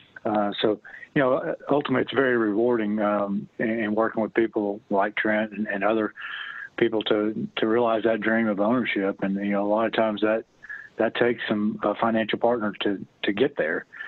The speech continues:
Um, and understanding, uh, the business and the industry, I, I think, goes a long ways, just because a lot of times there's some, um,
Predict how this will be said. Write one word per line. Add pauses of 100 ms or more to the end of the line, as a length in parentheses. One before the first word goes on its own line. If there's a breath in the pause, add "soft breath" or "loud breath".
(240 loud breath)
Um,
and
understanding, (680 loud breath)
uh, (880)
the
business
and
the
industry,
I,
I
think,
goes
a
long
ways,
just
because (680 loud breath)
a
lot
of
times
there's
some,
um,